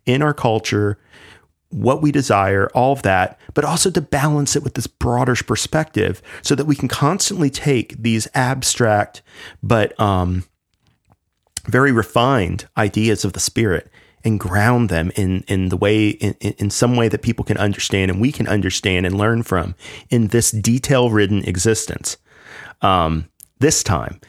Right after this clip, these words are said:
And then the next time that the details shift, we'll ground it the way it ground, the, the way that it kind of, like, uh, filters through the conduit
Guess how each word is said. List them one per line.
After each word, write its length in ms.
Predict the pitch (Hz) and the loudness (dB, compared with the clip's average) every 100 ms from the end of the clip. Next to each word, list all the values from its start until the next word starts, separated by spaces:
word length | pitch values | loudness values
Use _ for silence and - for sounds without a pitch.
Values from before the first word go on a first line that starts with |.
| _ | _
And 140 | 120 117 | 0 2
then 100 | 117 | 4
the 80 | |
next 280 | 110 151 - | 2 2 0
time 320 | - 107 98 | 2 2 2
that 140 | 92 87 | 0 0
the 100 | 95 | 0
details 460 | 110 98 104 101 - | 0 2 2 2 2
shift, 360 | 135 98 - - - - | 2 0 -6 -18 -16 -6
we'll 100 | 107 | -2
ground 340 | 107 107 110 104 | 2 2 2 0
it 220 | 95 - - | -2 -6 -4
the 80 | 107 | 0
way 220 | 101 101 | 2 2
it 160 | 95 - - _ _ - | 0 -4 -18 _ _ -6
ground, 300 | - 104 95 | 0 0 0
the, 180 | - 104 | -2 -4
the 180 | 98 123 | 0 0
way 180 | 110 113 | 4 4
that 120 | 110 | 2
it 80 | - | 0
kind 180 | - 110 | 0 0
of, 120 | 98 | 2
like, 220 | 92 92 - | 0 0 -2
uh, 180 | 90 78 - - - | -2 -4 -8 -18 -18
filters 540 | - - 165 - 151 - | -6 2 2 4 2 4
through 220 | 143 135 | 4 4
the 100 | 117 | 2
conduit 640 | - 120 117 98 82 82 | 2 2 4 2 0 -2